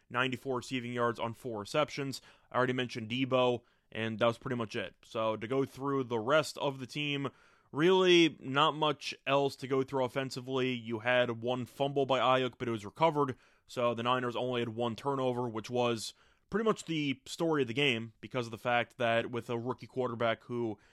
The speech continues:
had, had some issues with turning the ball over, especially against Arizona in his first appearance this season,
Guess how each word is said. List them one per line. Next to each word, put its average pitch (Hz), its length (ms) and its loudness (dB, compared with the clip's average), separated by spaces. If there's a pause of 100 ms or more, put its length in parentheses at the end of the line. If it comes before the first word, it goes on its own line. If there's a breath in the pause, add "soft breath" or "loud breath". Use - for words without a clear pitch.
(200 soft breath)
had, 147 300 -2
had 170 200 0
some 190 140 -4
issues 127 440 -2
with 120 280 -8
turning 135 240 -4
the 120 40 -6
ball 120 300 2
over, 117 240 -2
especially 127 380 -4
against 117 240 -6
Arizona 120 580 0 (300 soft breath)
in 117 160 -8
his 113 160 -8
first 127 320 -4
appearance 120 400 -6
this 107 180 -6
season, 175 420 -2